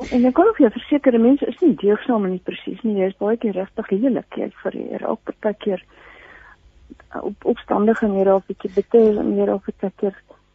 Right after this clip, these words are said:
jy weet, jy, jy raak regtig partykeer naaste in jou hart. En dan saam met dit alles in 'n ongelooflike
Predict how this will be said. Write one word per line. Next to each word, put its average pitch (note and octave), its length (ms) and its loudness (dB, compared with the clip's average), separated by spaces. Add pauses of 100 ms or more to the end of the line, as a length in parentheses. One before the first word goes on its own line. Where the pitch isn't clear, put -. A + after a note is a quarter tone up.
(220)
jy - 120 -12
weet, A3 160 -2 (320)
jy, - 220 -8 (140)
jy G#3 120 -10
raak A3+ 220 0
regtig - 320 -4
partykeer G3 400 -4
naaste F#3 400 -4
in B3 100 2
jou A3 160 0
hart. F#3 220 0 (640)
En A3+ 160 0
dan C4 220 4 (520)
saam F4 180 2
met F#4 100 2
dit F4 220 2
alles C#4+ 300 2
in C#4 120 0
'n - 60 -4
ongelooflike B3+ 1040 2